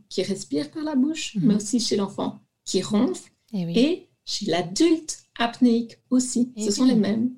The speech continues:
Speaker 1: Et donc, on comprend beaucoup plus facilement le lien entre le fait de respirer par la bouche quand
Speaker 2: Mhm.
Speaker 1: on est petit,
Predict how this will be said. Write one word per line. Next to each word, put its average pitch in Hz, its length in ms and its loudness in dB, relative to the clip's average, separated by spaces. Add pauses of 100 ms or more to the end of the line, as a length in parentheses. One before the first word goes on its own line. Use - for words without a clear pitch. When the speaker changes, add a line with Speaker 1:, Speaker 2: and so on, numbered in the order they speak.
(540)
Speaker 1:
Et 196 100 0
donc, 247 260 2
on 208 160 4
comprend 285 760 2
beaucoup 262 300 2
plus 247 140 -2
facilement 220 460 0
le 254 120 4
lien 226 240 2
entre 214 320 0 (140)
le 254 140 2
fait 262 180 0
de 220 80 2
respirer 214 500 -2
par 196 160 -6
la 190 120 -4
bouche 185 260 -8
quand 175 180 -2
Speaker 2:
Mhm. 208 80 4
Speaker 1:
on - 40 4
est - 120 -2
petit, - 440 -4